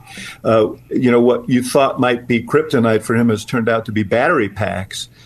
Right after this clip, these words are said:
And this is a big one, uh, for him. Uh, presumably the Supreme Court will deal with it, uh, uh, fairly quickly. And I expect that they will leave him on the ballot. And yes, uh, Brianna, I, I, I have very, very strong reservations about all of this. I do think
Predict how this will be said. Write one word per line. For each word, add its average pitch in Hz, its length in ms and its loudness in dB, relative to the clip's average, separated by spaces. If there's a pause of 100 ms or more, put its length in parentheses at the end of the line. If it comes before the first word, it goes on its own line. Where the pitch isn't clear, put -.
(120)
And 117 180 2
this 147 200 2
is 131 140 2
a 127 100 2
big 147 260 2
one, 101 340 2
uh, 104 520 2
for 107 340 4
him. 101 340 0 (220)
Uh, 113 160 2
presumably 135 560 2
the 127 80 0
Supreme 117 340 0
Court 120 300 2
will 104 140 2
deal 120 340 4
with 107 180 4
it, 101 220 2 (300)
uh, 98 540 2 (300)
uh, 107 180 4 (100)
fairly 113 500 2
quickly. 117 540 0
And 120 100 0
I 127 80 0
expect 135 360 -2
that 127 140 0
they 127 120 4
will 117 200 4
leave 123 220 2
him 127 140 2
on 113 140 2
the 101 80 0
ballot. 117 300 2
And 127 120 2
yes, 147 260 0 (300)
uh, 117 100 2
Brianna, 120 640 0 (580)
I, 117 280 -2
I, 147 420 2
I 180 160 2
have 131 240 0
very, 127 460 2
very 120 320 2
strong 120 520 0
reservations 113 800 2
about 104 320 0
all 101 220 2
of 95 80 -4
this. 110 220 0
I 117 100 4
do 147 220 2
think 123 340 -2